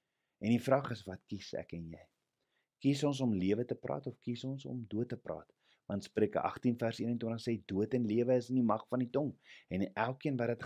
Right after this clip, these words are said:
graag gebruik, sal die vrug daarvan eet." Dan sê Dawid in Psalm drieënsestig vers drie, "Want u goedertierenheid is beter as die lewe. My lippe moet u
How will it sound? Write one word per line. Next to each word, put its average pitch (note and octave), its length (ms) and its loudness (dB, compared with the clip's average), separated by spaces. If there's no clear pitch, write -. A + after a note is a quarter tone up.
graag B2+ 320 -4
gebruik, A2+ 320 -2
sal - 160 -8
die E2 160 -10
vrug E2+ 180 -8
daarvan E2 420 -8
eet." - 180 -10
Dan G#2 240 2
sê A2 320 0
Dawid F#2+ 380 4
in G#2 80 -2
Psalm G#2 360 0
drieënsestig G2+ 680 -2
vers F#2+ 280 -2
drie, G#2 300 2
"Want G2+ 300 0
u E3 120 4
goedertierenheid D#3+ 1000 2
is D3 120 -6
beter A2 460 0
as F#2+ 140 -6
die F2+ 160 -2
lewe. E2+ 420 -4
My E2+ 140 -2
lippe F#2+ 540 2
moet F#2 340 -4
u G2+ 160 -4